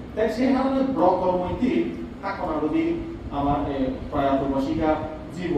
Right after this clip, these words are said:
বলে যথেষ্ট তারে বাজি থাকতে মানে মার ঋণ বলে সব করি নগাইছি। তাই এমন করে সেবা হইছি, চিকেন করে মারি যায়। তাই বলে দিন সবই লোকের, এ, শব্দ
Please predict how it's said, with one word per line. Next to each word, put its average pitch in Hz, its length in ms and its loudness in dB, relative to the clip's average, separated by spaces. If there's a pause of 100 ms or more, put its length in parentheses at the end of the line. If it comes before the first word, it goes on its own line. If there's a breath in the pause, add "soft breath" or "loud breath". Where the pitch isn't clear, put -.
বলে 147 260 0
যথেষ্ট - 340 -2 (140)
তারে 139 220 -2 (680)
বাজি 139 300 -2
থাকতে 156 300 0 (480)
মানে 139 160 -4 (120)
মার 143 200 -2 (240)
ঋণ 147 120 4 (100)
বলে 139 180 4 (240)
সব 190 180 -4 (160)
করি 180 240 4
নগাইছি। 151 380 2 (520)
তাই 139 140 0 (260)
এমন 226 180 4 (140)
করে 214 220 2
সেবা 208 180 2
হইছি, 208 320 4 (1400)
চিকেন 180 320 -2
করে 180 140 2
মারি 151 320 2
যায়। 131 200 4 (500)
তাই 135 160 -2
বলে 131 200 4 (460)
দিন 165 160 2 (200)
সবই 233 260 2 (180)
লোকের, 175 280 4 (600)
এ, 151 40 2 (200)
শব্দ 156 180 -2